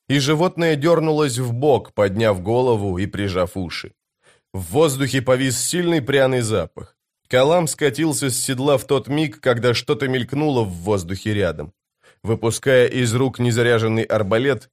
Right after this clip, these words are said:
убийца обнажил оба длинных ножа в полёте, ещё до того, как врезался правым плечом в мягкий песок, перекатился и, пригнувшись, встал на ноги.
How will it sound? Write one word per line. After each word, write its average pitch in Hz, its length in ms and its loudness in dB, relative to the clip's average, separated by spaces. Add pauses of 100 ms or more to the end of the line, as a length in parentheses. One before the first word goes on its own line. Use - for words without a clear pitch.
(120)
убийца 147 580 0
обнажил 143 480 2
оба 151 240 2
длинных 143 460 0
ножа 127 320 2
в 117 100 -8
полёте, 120 580 0 (180)
ещё 156 340 0
до 170 160 0
того, 156 300 2
как 110 220 0
врезался 110 480 0
правым 107 420 0
плечом 110 400 -2
в 87 80 -6
мягкий 107 380 -2
песок, 113 460 -2 (220)
перекатился 123 800 -2 (180)
и, 135 80 0
пригнувшись, 127 640 -2
встал 110 360 2
на 107 180 0
ноги. 80 300 -10